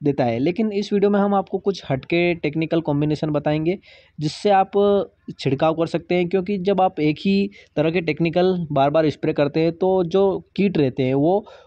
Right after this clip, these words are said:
उन टेक्निकल के प्रति रेजिस्टेंस हो जाते हैं, जिसकी वजह से वो मरना बंद हो जाते हैं। तो इस वीडियो में हम आपको कुछ अलग कॉम्बिनेशन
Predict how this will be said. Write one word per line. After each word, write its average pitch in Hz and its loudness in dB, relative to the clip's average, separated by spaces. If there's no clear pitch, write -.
उन 202 0
टेक्निकल 180 0
के 202 0
प्रति 202 0
रेजिस्टेंस 156 0
हो 160 2
जाते 139 2
हैं, 175 0
जिसकी 170 0
वजह 185 2
से 190 0
वो 226 2
मरना 147 2
बंद 143 0
हो 120 0
जाते 117 -4
हैं। 113 -8
तो 220 4
इस 214 -4
वीडियो 190 2
में 196 2
हम 196 0
आपको 180 0
कुछ 202 -2
अलग 156 2
कॉम्बिनेशन 139 -2